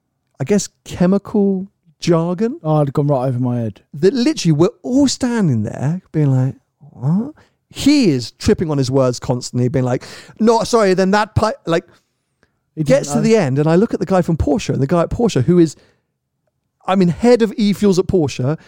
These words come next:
Speaker 1: He's been a, an engine builder. He's studied chemical sci-, like, he's like, "Even I don't understand this." <laughs> And I'm like, "What is happening in this room?"
Speaker 2: Yeah.
Speaker 1: Turns out one of the other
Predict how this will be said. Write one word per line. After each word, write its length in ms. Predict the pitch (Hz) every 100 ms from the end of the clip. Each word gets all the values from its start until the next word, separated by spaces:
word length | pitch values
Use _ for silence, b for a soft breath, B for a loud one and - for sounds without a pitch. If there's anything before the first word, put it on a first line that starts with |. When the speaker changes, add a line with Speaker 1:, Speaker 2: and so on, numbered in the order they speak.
| b
Speaker 1:
He's 160 | - 160
been 140 | 185
a, 160 | 170 156 _ -
an 160 | 175 202
engine 380 | 233 226 190 151
builder. 200 | 131 143
He's 220 | 147 156
studied 580 | - - 220 190 196 160 b b _
chemical 500 | - 220 196 208 196
sci-, 300 | - 220 185
like, 180 | 180 175 _
he's 160 | 220 185
like, 120 | 151 _ _ _ _
"Even 180 | 160 131
I 100 | 117
don't 160 | - -
understand 360 | 139 - 143
this." 180 | 139 - _ _ _
<laughs> 280 | _ _ -
And 80 | 123
I'm 120 | 208 185
like, 220 | 226 - b b b b _ _ _ _ _
"What 300 | 147 302 508
is 140 | -
happening 320 | 311 - 147
in 100 | 127
this 220 | 117 -
room?" 160 | - -
Speaker 2:
Yeah. 440 | 156 160 156 139 95 _ _ _ _ _ _ _ _
Speaker 1:
Turns 460 | - 262 311 285 214
out 400 | 165 110 123 - _
one 160 | 165 170
of 60 |
the 120 | 151 -
other 480 | 208 208 190 170